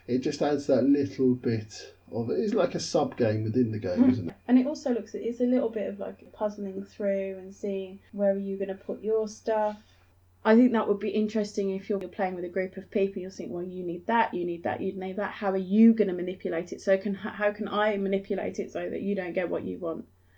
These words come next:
Speaker 1: Yeah.
Speaker 2: I was really interested in that. That's, that's kind of shot right up my list after having a little bit of a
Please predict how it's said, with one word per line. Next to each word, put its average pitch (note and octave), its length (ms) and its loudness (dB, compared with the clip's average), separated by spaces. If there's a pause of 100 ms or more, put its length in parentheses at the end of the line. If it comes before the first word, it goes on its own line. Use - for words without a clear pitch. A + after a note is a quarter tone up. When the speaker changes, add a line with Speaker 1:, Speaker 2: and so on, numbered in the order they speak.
(200)
Speaker 1:
Yeah. - 180 -8
Speaker 2:
I G#3+ 100 6
was A#3 140 12
really B3 260 8
interested A3 440 6
in F#3+ 100 -4
that. F3 160 -6
That's, G3+ 300 -2
that's G#3+ 260 -4
kind G#3+ 240 -4
of G3 60 -8
shot - 280 -2
right G3 260 -2
up F#3 120 -6
my F3 120 -8
list F3 280 -6
after F3 340 -10
having F3+ 320 -12
a F3+ 60 -12
little - 180 -6
bit - 180 -8
of - 120 -14
a F3 100 -10